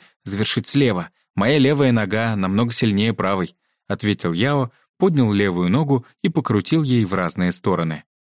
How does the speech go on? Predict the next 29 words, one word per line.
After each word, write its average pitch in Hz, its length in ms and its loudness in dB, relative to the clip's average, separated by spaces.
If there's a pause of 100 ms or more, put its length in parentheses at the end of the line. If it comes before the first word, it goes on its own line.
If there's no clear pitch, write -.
(280)
Они 107 240 2
вышли 95 300 0
на 92 120 0
поле, 170 440 2
и 120 100 2
тренер, 185 480 2
господин 92 540 0
Фридрих, 160 540 0
бросил 135 500 0
Яо 85 280 0
мяч. 82 380 -2 (640)
«Разогрейтесь 214 680 0
немного!» 127 520 2 (640)
Яо 131 320 2
подпрыгнул 98 640 0
на 92 120 0
полусогнутых 92 760 -2
коленях 160 580 0
и, 139 80 4
наклонившись 127 800 0
вперед, 180 480 0 (280)
на 113 120 2
мгновение 120 680 2
зажал 117 380 0
мяч 123 420 0
между 95 360 -2
бедром 90 420 -2
и - 20 0
животом. 90 480 -4